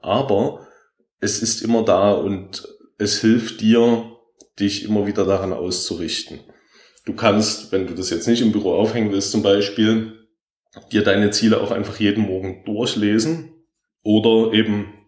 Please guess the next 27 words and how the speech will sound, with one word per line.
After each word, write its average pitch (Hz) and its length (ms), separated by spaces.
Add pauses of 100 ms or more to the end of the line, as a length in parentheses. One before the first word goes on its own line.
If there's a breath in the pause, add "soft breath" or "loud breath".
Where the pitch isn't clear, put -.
dieses 92 520
beschriebene 90 520
Vision 123 300
Board 127 300
haben, 120 340
also 95 280 (480 loud breath)
was 95 220
du - 60
dir - 160
auch 117 180
jeden 110 180
Tag 101 240
anschaust 113 560
oder 101 200
eben 95 180
aufhängst. 113 1040 (680)
Was 107 200
ich 101 120
noch 120 260
gehört 127 280
habe, 120 160
was 113 140
eine 104 220
richtig 123 360
coole 123 220
Idee 113 300
ist, 117 340